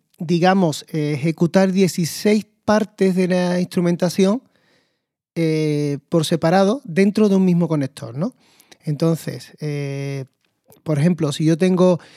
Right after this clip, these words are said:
eh, una, una partitura, una partitura de, de piano, yo puedo coger esa partitura y escribirla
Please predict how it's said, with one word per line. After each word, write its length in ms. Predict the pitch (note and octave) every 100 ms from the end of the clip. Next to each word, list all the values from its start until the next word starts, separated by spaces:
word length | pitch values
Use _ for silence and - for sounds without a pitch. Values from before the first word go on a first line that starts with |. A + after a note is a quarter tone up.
| - _
eh, 680 | F3+ E3 E3 D#3+ D#3 D#3 D3+ D3 D3 C#3 -
una, 520 | E3+ E3 D#3+ D#3 D3 C#3+ B2+ - _ _
una 220 | - E3
partitura, 580 | D#3+ D#3+ E3+ G#3+ F#3 A3 _ _ _ _ _ -
una 120 | D3
partitura 520 | C#3 C3 D3 E3+ D3+
de, 300 | D3 C#3+ C#3
de 100 | C#3
piano, 440 | D3+ E3 F3 D3+ G3 _ _ _ _ _ _ _ _ _ -
yo 120 | F3
puedo 220 | E3+ E3+
coger 200 | F3 F3
esa 120 | D#3+
partitura 480 | D#3+ D#3 D#3+ F3+ F#3+
y 60 | F3+
escribirla 580 | - D3 E3 E3+ C#3